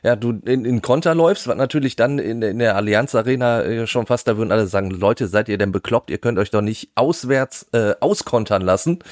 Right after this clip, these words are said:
Oder, oder probierst es erstmal hinten drin zu stehen, dann, äh, flankt aber einmal, ähm,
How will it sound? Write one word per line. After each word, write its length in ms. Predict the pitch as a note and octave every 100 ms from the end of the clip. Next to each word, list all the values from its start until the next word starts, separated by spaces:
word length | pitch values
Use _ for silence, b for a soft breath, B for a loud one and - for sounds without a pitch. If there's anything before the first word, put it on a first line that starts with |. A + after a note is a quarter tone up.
| B B B B B -
Oder, 300 | B2 C3+ -
oder 200 | A2+ A2
probierst 420 | - B2+ B2 C#3+
es 120 | C3+
erstmal 460 | A2+ A2+ A#2+ G#2+ G#2
hinten 220 | A2 B2+ A#2
drin 260 | A2 E3
zu 160 | - F3+
stehen, 320 | - F3+ F3+
dann, 300 | B2 C3 C3
äh, 320 | G2 B2 G#2
flankt 480 | - B2+ C3+ - -
aber 360 | E2+ A#2+ A#2+ G#2+
einmal, 580 | B2 A#2+ A#2 A#2 A#2 E2+
ähm, 920 | A2+ A2 A2+ A2 C#2+ F2+ F#2 - B1